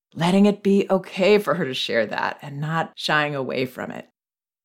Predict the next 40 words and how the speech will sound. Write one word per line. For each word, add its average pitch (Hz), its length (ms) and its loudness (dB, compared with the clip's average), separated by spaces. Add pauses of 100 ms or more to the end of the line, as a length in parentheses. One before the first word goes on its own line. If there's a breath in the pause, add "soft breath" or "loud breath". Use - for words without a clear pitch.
(200)
I 156 100 2
was 151 160 0
flattered 175 380 2
that 185 100 -4
this 170 180 -6
parent 170 640 -2
said 160 300 0
that 147 100 2
I 131 200 -2
role 151 340 0
model 160 360 2
nonchalant. 151 880 -2 (540)
The 196 80 2
way 208 180 4
I 254 120 4
see 226 340 4
it, - 300 0
though, 208 540 4
is 175 200 -6
not 196 240 -2
so 247 120 0
much 226 200 2
nonchalant, 170 960 0 (420)
like 165 180 -4
I'm 156 120 0
pretending 165 440 -2
I 147 100 0
don't 127 220 -2
care 196 600 2 (140)
when 120 100 -8
I 113 80 -4
actually 131 280 -6
do, 170 500 2 (560)
but - 260 -2
as 180 220 2
something 202 600 0
that 190 160 0
I 156 120 2
can 156 540 -4
believe, 135 800 -8